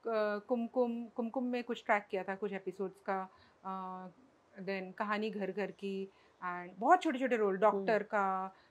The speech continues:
Speaker 1: तो सा-, साक्षी करके एक था, तुम बिन जाऊँ कहाँ, अरुणा रानी जी का,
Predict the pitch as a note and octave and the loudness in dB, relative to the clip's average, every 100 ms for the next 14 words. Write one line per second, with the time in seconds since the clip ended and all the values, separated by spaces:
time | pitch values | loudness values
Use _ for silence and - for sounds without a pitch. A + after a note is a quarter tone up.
0 | _ - G3 F#3 F3+ - - F#3+ - G#3 | _ -2 -2 -2 -6 -6 -4 0 2 2
1 | - A#3+ G#3+ G#3 G#3 G3 - G3 F#3+ G3 | 2 -4 -2 -2 0 -2 -4 -6 -6 -8
2 | - A#3 A3 A3 G#3 G3+ G3 G3 G3 G3+ | -8 -6 -2 -2 0 0 0 -4 -6 -4
3 | F#3 F#3+ G3 F#3+ F#3 F3+ F3+ F3+ F3+ F#3 | -6 -2 -2 -2 -6 -6 -8 -10 -10 -8
4 | F3+ F3 | -8 -10